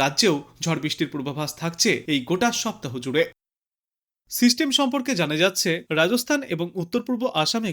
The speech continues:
ঘূর্ণাবর্ত, বিহার এবং উত্তরবঙ্গের ওপরে রয়েছে আরও একটি সক্রিয় ঘূর্ণাবর্ত। উত্তর দক্ষিণ অক্ষরেখা বিদর্ভ থেকে গালফ অফ মান্নার পর্যন্ত বিস্তৃত, যেটি মারাঠাওয়াড়া, কর্ণাটক ও তামিলনাড়ুর ওপর দিয়ে বিস্তৃত। আজ দক্ষিণবঙ্গের জন্য বিস্তারিত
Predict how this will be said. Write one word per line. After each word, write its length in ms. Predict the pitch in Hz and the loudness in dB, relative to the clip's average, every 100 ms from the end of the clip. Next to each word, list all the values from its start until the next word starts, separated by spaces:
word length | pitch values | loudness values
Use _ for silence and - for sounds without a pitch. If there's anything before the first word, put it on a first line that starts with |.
| - | -4
ঘূর্ণাবর্ত, 500 | 175 156 135 131 175 180 _ 160 | -4 -4 -6 -4 -2 -2 _ -8
বিহার 300 | 147 151 208 247 | -4 2 2 2
এবং 200 | 185 190 233 | 0 -2 -2
উত্তরবঙ্গের 640 | 180 - 233 220 247 247 240 | -6 0 2 4 2 2 -2
ওপরে 280 | 170 190 240 | -2 2 2
রয়েছে 300 | 175 196 262 226 | 2 0 0 0
আরও 120 | 160 180 | 0 0
একটি 140 | 190 254 | 0 -2
সক্রিয় 380 | - 240 240 175 | -2 -4 -4 -8
ঘূর্ণাবর্ত। 440 | 147 135 131 131 185 180 _ _ _ - | -8 -10 -10 -6 -4 -6 _ _ _ 2
উত্তর 260 | 254 320 254 | 2 2 2
দক্ষিণ 220 | 311 311 262 160 | 0 0 -2 -2
অক্ষরেখা 420 | 156 226 247 202 139 | 0 2 2 2 -4
বিদর্ভ 300 | 151 151 202 262 | -2 -2 0 0
থেকে 260 | 262 247 156 123 165 | -2 0 0 0 4
গালফ 220 | 247 254 - 160 | 4 4 0 -4
অফ 80 | 156 147 | -2 -2
মান্নার 300 | 151 170 240 240 | 0 2 2 0
পর্যন্ত 300 | 160 190 202 240 | -4 -4 -4 -4
বিস্তৃত, 320 | 143 - 143 277 - _ _ _ _ | -4 -6 -2 -2 -2 _ _ _ _
যেটি 360 | 139 147 139 233 - - | -8 -6 -2 -2 -2 0
মারাঠাওয়াড়া, 540 | 175 208 254 269 277 262 | 2 4 4 4 4 4
কর্ণাটক 500 | 240 165 220 220 139 - _ | 2 0 2 0 0 -6 _
ও 40 | 175 | -2
তামিলনাড়ুর 560 | 165 160 202 240 254 262 | 2 2 2 0 0 -2
ওপর 240 | - 165 226 | -6 -2 -2
দিয়ে 120 | 247 156 | 0 -2
বিস্তৃত। 320 | 147 - 156 180 - - _ _ _ _ | -4 -8 -2 -2 -4 -10 _ _ _ _
আজ 180 | 160 156 156 175 | 0 2 0 -4
দক্ষিণবঙ্গের 520 | 170 277 302 294 254 | 0 0 2 2 2
জন্য 140 | 311 247 139 | 2 0 -2
বিস্তারিত 380 | 165 - 165 151 | -4 0 0 0